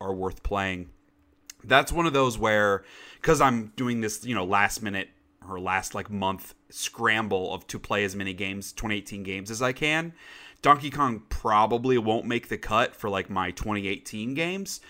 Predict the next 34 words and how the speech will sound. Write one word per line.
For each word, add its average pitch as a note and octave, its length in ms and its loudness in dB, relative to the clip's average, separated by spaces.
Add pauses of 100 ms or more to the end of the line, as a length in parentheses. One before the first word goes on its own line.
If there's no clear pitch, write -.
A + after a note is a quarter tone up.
(160)
but B2+ 140 4
this D3 160 4
will D#3 80 2
be C3+ 100 2
a A#2+ 80 4
really A2 260 0
good G#2 220 -2
one G2 300 -4
to G2 280 -2
load G2 320 0
back F#2+ 240 -4
up, F#2+ 260 -2 (120)
especially G2 460 -8
after G2+ 180 -6
my D3 160 -2
daughter E3 340 4
is G2 140 2
born, F#2+ 480 0 (240)
because G#2 340 0
it's G2 220 -4
on G#2+ 180 2
a F#2+ 60 0
mobile F#2+ 580 2
platform, F2 640 -10
so - 140 -10
it'll F#2+ 120 -6
be F#2+ 120 -4
much F#2+ 300 -6
easier F#2 480 -4
to - 160 -10
play F2+ 640 -2
when F#2 300 -6
I F2 160 -6
have E2 580 -10